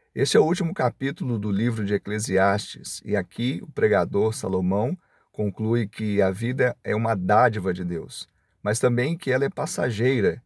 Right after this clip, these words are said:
e nós devemos, debaixo do temor de Deus, aproveitá-la na nossa mocidade, ou seja, no tempo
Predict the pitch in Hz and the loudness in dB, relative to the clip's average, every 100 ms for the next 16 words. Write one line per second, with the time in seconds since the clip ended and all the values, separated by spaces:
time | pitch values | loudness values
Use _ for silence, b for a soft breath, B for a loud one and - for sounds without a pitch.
0 | _ - 98 107 113 117 92 104 120 120 | _ -6 -2 0 2 2 2 2 0 0
1 | 92 98 98 - 98 104 117 104 95 104 | 0 0 0 0 2 2 2 0 2 2
2 | 131 - _ b b b - 107 107 110 | 2 -4 _ b b b -4 0 2 2
3 | - 110 117 117 98 95 104 113 - 120 | 0 2 4 4 2 0 0 -2 -2 -2
4 | 104 117 - 98 101 92 104 123 131 113 | 0 -2 -4 -2 0 0 0 0 2 2
5 | 117 104 131 147 131 98 | 0 -2 -4 -4 -4 -8